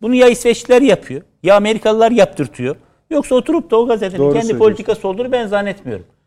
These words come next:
Speaker 1: Ama kamuoyumuzu ısındırmak adına, "Ya bak İsveçliler aslında bunu da yaptı, çok da fazla uzatmayalım." falan. Öyle bir şey yok kardeşim.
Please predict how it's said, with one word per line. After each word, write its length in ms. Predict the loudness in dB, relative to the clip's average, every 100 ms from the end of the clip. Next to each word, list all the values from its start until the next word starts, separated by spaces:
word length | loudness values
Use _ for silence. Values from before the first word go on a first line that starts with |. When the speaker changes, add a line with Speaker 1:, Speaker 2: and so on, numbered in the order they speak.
| _ _
Speaker 1:
Ama 220 | -4 -4
kamuoyumuzu 640 | -2 -2 0 0 -2 -4
ısındırmak 580 | -6 -6 -4 -2 -2 2
adına, 360 | 2 2 -4 -6 _ _ _ _ _ _ _
"Ya 180 | 0 2
bak 140 | 2 -2
İsveçliler 480 | -2 -2 -2 -2
aslında 340 | -2 -2 -6 -6
bunu 180 | -6 -2
da 60 |
yaptı, 280 | -2 -2 -4
çok 220 | -10 -8
da 80 | -8
fazla 280 | -6 -6 -6
uzatmayalım." 680 | -4 -4 -6 -8 -6 -6
falan. 320 | -8 -10 -10 -12 _ _ _ _ _ _
Öyle 140 | -8
bir 60 | -6
şey 100 | -8
yok 120 | -8
kardeşim. 400 | -12 -16 _ _